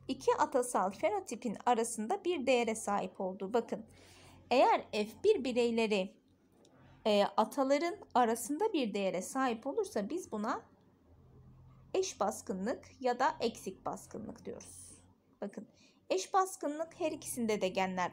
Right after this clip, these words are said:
ortaya çıkıyor. Aslında burada bahsettiği tamamen eksik baskınlıktır. Mesela şöyle düşünün. Kırmızı bir bireyle beyaz bir bireyi çaprazladığımız zaman pembe bireylerin oluşması ikisi arasında bir fenotipin ortaya çıkmasıdır ve bu Mendel'e uymaz.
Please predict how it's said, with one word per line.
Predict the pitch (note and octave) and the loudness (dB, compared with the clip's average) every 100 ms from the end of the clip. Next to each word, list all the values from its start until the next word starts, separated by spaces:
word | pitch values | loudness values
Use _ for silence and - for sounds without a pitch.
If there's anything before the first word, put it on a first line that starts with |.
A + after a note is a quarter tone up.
| - | -2
ortaya | F#3+ F#3+ A3+ C#4 | -2 -2 -4 -4
çıkıyor. | - - D#4+ D4+ | -6 -4 -2 0
Aslında | D4 D4+ A#3 G#3+ | -2 -2 -4 -4
burada | B3 G3+ F#3+ | -2 -2 0
bahsettiği | C#4+ C#4 F#3+ - C#4 | -2 -2 -8 -8 -6
tamamen | E4+ G#3+ G#3 C#4+ | -2 0 0 -2
eksik | G#3+ - - - | -4 -10 -14 -4
baskınlıktır. | F3 - - G#3+ G3 G3 - _ - _ | -4 -4 -12 -12 -12 -14 -14 _ -20 _
Mesela | F#4 A4 G4+ | -2 2 2
şöyle | G4 D4 | 2 0
düşünün. | G3+ - F3+ - - - - - _ | 0 -6 -8 -8 -18 -20 -20 -20 _
Kırmızı | - F4 F4 G4 F#4+ B4 | -4 -2 0 -2 2 2
bir | D#4 A3+ | 4 -2
bireyle | G#3+ A3+ G#3+ F#3+ F#3 | 2 4 4 2 2
beyaz | A#3 E4 A4+ - | 0 0 -2 -4
bir | A#3+ | -4
bireyi | G#3+ G#3 F#3 | -2 0 -2
çaprazladığımız | - C4 C4 D4 D4+ D4+ D#4 D#4 D4+ | -2 -4 2 0 2 -2 -2 -4 -2
zaman | C#4+ D4 D#4+ - | -2 0 -2 -2
pembe | D#4+ C#4+ F4+ A4 | 0 0 2 2
bireylerin | D4 A3 G3+ F#3+ | 2 2 2 0
oluşması | F#3+ G#3+ G#3+ G3+ F#3 - - - - - - | 0 -2 -2 -2 -4 -2 -4 -4 -14 -16 -8
ikisi | A#3+ - - B3+ | -6 -6 0 4
arasında | B3 G#3+ A3 - A3+ F4 | 4 2 0 -4 0 4
bir | A4+ | 4
fenotipin | A4+ G4 F#4 C4 - B3 | 4 0 0 -2 -4 -2
ortaya | F#3+ F#3 - F3+ | 0 0 -2 -6
çıkmasıdır | F#3+ - F#3 F#3+ - F3+ | -4 -4 -2 -2 -4 -2
ve | A3 C4+ | -2 0
bu | F#4+ | 0
Mendel'e | F#4 E4 C#4 C4+ | 0 0 0 0
uymaz. | D#4 A#3 B3 G3+ E3 - | 0 0 2 2 0 -4